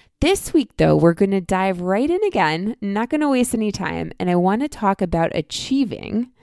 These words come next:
the ultimate result of breaking free from the mental grind of your career, which is being able to create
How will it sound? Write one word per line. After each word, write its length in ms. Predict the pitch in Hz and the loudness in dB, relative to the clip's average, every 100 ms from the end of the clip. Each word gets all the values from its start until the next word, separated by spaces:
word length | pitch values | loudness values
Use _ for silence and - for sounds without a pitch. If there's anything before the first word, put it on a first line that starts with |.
| _ - _ - | _ -20 _ -2
the 140 | 185 - | 0 2
ultimate 540 | 180 196 - 220 208 - | 4 4 2 -2 0 0
result 720 | 175 170 156 147 220 - - - _ _ _ | -2 0 0 0 0 -4 -20 -20 _ _ _
of 340 | 190 190 190 170 | 4 4 4 -4
breaking 560 | 170 170 170 180 170 | -6 -6 -6 -8 -8
free 340 | 165 - 151 160 | -8 -8 -6 -6
from 220 | - 156 | -6 -4
the 100 | 151 | -4
mental 360 | 147 143 143 143 | -6 -8 -8 -8
grind 340 | - 147 139 | -8 -8 -8
of 140 | 135 | -8
your 120 | 117 120 | -6 -8
career, 480 | - 180 277 233 | -4 2 6 6
which 240 | 165 165 - | 6 2 0
is 160 | 165 | -4
being 420 | 151 - 165 170 175 | -4 -8 -6 -6 -8
able 360 | 165 156 160 | -8 -4 -6
to 220 | 156 156 | -6 -10
create 580 | 151 - 151 143 139 135 | -10 -6 -6 -4 -6 -8